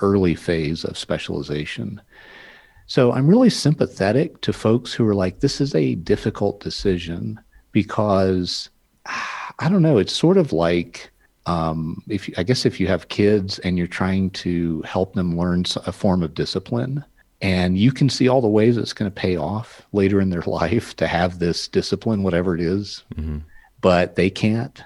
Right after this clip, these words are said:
Speaker 1: And they're like, "Just why?" <laughs> It's a little bit like that, I suppose.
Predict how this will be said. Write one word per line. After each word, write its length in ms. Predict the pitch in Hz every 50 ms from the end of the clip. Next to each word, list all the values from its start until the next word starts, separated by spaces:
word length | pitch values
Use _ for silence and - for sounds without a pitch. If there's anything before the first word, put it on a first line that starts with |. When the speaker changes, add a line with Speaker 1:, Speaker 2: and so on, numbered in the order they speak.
| - _ -
Speaker 1:
And 100 | - 101 110
they're 100 | 104 104
like, 200 | 107 101 101 -
"Just 280 | - 120 - - - - _ -
why?" 600 | - - - - - 113 127 123 107 82 - - - - - 151 - - - -
<laughs> 100 | 156 85 85 82 - 90 87 - - - - - - -
It's 200 | - - - -
a 40 | 156
little 280 | 131 139 151 156 160 131
bit 220 | 104 107 92 85
like 280 | 82 78 73 71 69 -
that, 340 | 85 82 - - - - - -
I 80 | - 85
suppose. 840 | - - - 113 - - - - - - 117 107 - - - -